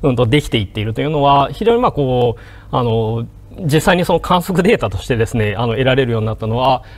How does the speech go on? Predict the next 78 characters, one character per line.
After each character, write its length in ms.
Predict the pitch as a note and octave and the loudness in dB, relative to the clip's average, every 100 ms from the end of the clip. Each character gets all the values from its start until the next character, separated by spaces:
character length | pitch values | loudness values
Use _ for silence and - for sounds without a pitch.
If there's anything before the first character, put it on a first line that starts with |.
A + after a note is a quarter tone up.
| - | -8
あ 140 | A#2+ A2 | -4 -2
の、 400 | G#2+ G#2 G#2 A#2+ | -2 -2 -4 -2
面 160 | B2+ | 0
白 200 | D3+ C3+ | 4 2
い、 140 | G2+ - - | 2 -4 -4
あ 120 | C#3+ | -2
の、 160 | A2+ G#2 | -2 -2
成 200 | - A2 | -4 -4
果 240 | G#2 - - - - - - - - - - - | -4 -8 -12 -18 -20 -16 -14 -12 -14 -20 -20 -8
が 320 | D#3 E3 D3+ | 2 2 2
出 140 | A#2+ A2+ | 0 0
始 200 | C3 A#2+ | 0 0
め 100 | G2+ | -2
て 120 | G2 | -6
い 120 | A2 | -6
ま 100 | G2+ | -8
す。 100 | - | -2
で、 120 | G3+ | 0
こ 100 | A3 | 2
れ 80 | D#4+ | 4
は、 160 | D#4 C#4+ | 4 4
ま 120 | A#3 | 0
あ、 60 | |
そ 100 | C#3+ | 0
の 180 | F3 D#3 | 0 2
大 120 | F3 | 2
型 200 | G3 G3+ | 2 0
の 120 | G#3 G3+ | -2 -2
で 60 | |
す 60 | A#2+ | -4
ね、 60 | A2+ | -4
八 240 | B2 C3+ | -4 -2
メ 80 | C#3 | -2
ー 40 | |
ト 80 | D#3 | -2
ル 60 | D3+ | -4
ク 80 | |
ラ 60 | E3 | -4
ス 80 | - | -4
の 100 | G#2 | -4
望 220 | F#2+ G#2 | -2 -2
遠 100 | G2+ | -2
鏡 180 | A2+ G#2 | -2 -2
で 80 | A2+ | -2
あ 40 | |
っ 40 | |
た 140 | - G#2 | -2 -4
り、 140 | F#2+ | -4
あ 100 | D3+ | -2
と 80 | D3 | 0
は 60 | B2 | 0
宇 120 | A#2+ | 0
宙 240 | C#3+ C3 | 0 0
の、 220 | A2+ G2 - - - - | 0 -2 -6 -16 -18 -8
あ 180 | B2+ A#2+ | -4 -2
の、 580 | A#2 A2 G#2+ G#2+ G#2+ G#2 - - - | 0 0 0 -2 -2 -6 -10 -18 -10
衛 180 | D3 D3+ | -2 0
星 220 | D3+ G3 | 2 2
の、 180 | F#3+ F3+ - | 2 -2 -2
赤 120 | D#3 | -2
外 140 | F3+ | -2
線 120 | F#3 | -2
の 80 | E3+ | 0
衛 180 | B2 D3+ | 0 0
星 200 | F#3 E3+ | 0 -2
観 180 | G3 D3 | 0 -2
測 200 | A2 - | -4 -4
と 80 | A#2+ | -4
い 20 | |
う 40 | |
の 80 | C3 | -2
が 100 | G2+ | -2
で 60 | G2+ | -4
す 100 | A2+ | -4
ね、 120 | G2 | -2
か-、 280 | - A#2 A2+ | 0 -2 0
あ 120 | A#2 | -2
の、 240 | G#2+ G#2+ | 0 -2